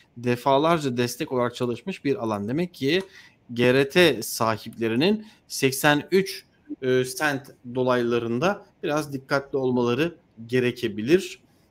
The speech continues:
Burada kar mı realize edersiniz yoksa geçerse ekler misiniz? Burası tabii ki size kalmış dostlar ama burada bir direnç ve doksan bir sent dolay-, dolaylarında da bir direnç var. Doksan bir, doksan iki senti kırarsak tabii ki yukarıya kadar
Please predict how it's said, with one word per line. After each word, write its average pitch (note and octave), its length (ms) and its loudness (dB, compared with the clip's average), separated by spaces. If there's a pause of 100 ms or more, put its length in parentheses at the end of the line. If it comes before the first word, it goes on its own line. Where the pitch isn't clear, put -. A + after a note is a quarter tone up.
(120)
Burada D#3+ 520 2 (140)
kar D#3 180 0
mı E3+ 140 0
realize D#3+ 320 2
edersiniz C#3+ 540 -2
yoksa B2+ 220 -4
geçerse C3 480 -2
ekler C3+ 360 -4
misiniz? C#3+ 640 -4 (320)
Burası D#3 240 0
tabii A#2+ 220 -4
ki F3 240 -4 (200)
size C3+ 540 0
kalmış G#2 680 -8
dostlar A2+ 320 -10
ama D3+ 200 -4
burada D3+ 240 0
bir A#2 160 -2
direnç D#3 360 -4
ve B2 200 -2
doksan B2+ 400 -4
bir D3+ 80 -2
sent A#2 320 -8
dolay-, A2+ 260 -6 (100)
dolaylarında A2 560 -4
da D#3 120 -2
bir E3 220 -2 (440)
direnç C#3 380 6
var. A#2 260 6 (200)
Doksan E3+ 460 6
bir, F#3 160 8
doksan E3+ 260 0
iki F3 120 -2
senti E3 340 -2
kırarsak F3 460 2
tabii A#2 220 0
ki E3+ 100 -4
yukarıya B2 360 0
kadar C#3 340 -2